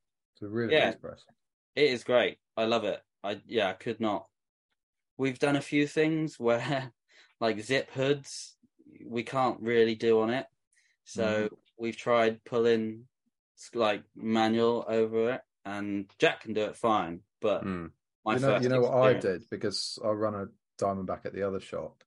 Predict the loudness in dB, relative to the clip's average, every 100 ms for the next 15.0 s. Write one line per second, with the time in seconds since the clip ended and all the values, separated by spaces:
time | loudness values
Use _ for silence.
0 | -10 -8 -8 -12 -16 -20 _ -10 -6 -6
1 | -6 -10 -14 -8 -2 -2 -2 -4 -8 -6
2 | -8 -8 -14 -16 _ _ _ -4 -2 -2
3 | -4 -4 -2 -2 -4 -2 -2 -2 -4 -8
4 | -18 -20 _ _ _ -10 -10 -8 -8 -6
5 | -4 -6 -8 -8 -8 -8 -10 -16 _ -12
6 | -10 -8 -10 -10 _ _ -4 -4 -4 -8
7 | -6 -4 -6 -10 -18 -14 -16 -16 -20 _
8 | _ _ _ _ -10 -8 -10 -8 -2 0
9 | -2 -6 _ _ _ -12 -12 -8 -8 -4
10 | -4 -4 -6 -10 -10 -10 -12 -12 -12 -12
11 | -10 -10 -10 -10 -10 -12 -14 -16 -8 -8
12 | -8 -8 -8 -6 -8 -10 -10 -8 -10 -10
13 | -14 -10 -6 -6 -8 -10 -6 -4 -2 -2
14 | -2 -4 -6 -8 -8 -4 -4 0 -2 -2